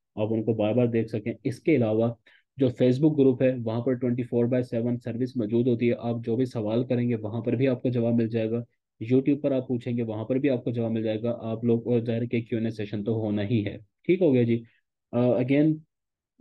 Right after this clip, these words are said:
जितना मैं कर सकता था अपनी हैसियत के मुताबिक, मेरा, मेरा है कि मैं कर रहा हूँ, ठीक है। अपने एंड पर जितना मैं आप लोगों को,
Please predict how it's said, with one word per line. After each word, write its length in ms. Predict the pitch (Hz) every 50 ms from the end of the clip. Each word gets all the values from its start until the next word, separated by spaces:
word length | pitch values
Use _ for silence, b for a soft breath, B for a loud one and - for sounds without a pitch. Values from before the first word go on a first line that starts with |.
| 87 85 _ _ -
जितना 280 | 127 117 135 147 143 139
मैं 240 | 131 120 120 131 143
कर 120 | - 135 123
सकता 280 | - 135 123 - 120
था 140 | 117 - 131
अपनी 200 | 120 117 123 123 113
हैसियत 280 | 110 104 101 123 120 -
के 80 | 123
मुताबिक, 440 | 117 113 113 107 104 113 113 113 113 - -
मेरा, 360 | 101 107 110 110 113 110 110 101
मेरा 320 | - - 110 107 110 107
है 120 | 107 110 107
कि 80 | 107 117
मैं 140 | 110 107 107
कर 160 | 101 110 110 113
रहा 120 | 117 110
हूँ, 160 | 107 107 113 - _ -
ठीक 180 | 113 104 104
है। 60 | 117
अपने 200 | 104 101 113 110
एंड 180 | 104 104 104 104
पर 100 | 107 104
जितना 260 | 107 104 104 110 110
मैं 80 | 110 107
आप 100 | 104 104
लोगों 160 | 110 107 104
को, 160 | 104 110 110